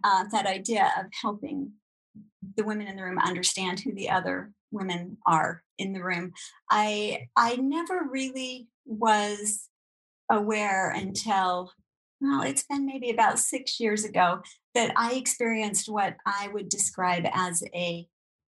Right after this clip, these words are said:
silence crisis, not a faith crisis. It was different for me.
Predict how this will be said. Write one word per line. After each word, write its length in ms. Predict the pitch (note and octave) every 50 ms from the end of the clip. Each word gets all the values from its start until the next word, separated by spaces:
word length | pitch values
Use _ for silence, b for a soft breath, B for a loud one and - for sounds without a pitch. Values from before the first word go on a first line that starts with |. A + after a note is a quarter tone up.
| _ _ _ _ _ _ _ _ _
silence 580 | - - - A3+ F#3 F3+ F3 D#3+ D#3 C#3 - -
crisis, 640 | - - F3 E3+ F3 E3 - - - - - - -
not 240 | A#3 A#3 A#3+ B3+
a 60 | B3 A#3+
faith 300 | - G3+ F#3 F#3 F#3 -
crisis. 420 | - F3 E3 E3+ - F3 F3 -
It 80 | - G3+
was 100 | G3 -
different 420 | - B3 A#3 - F3+ E3 E3 -
for 100 | - D#3
me. 280 | E3 D#3+ D3 D3 E3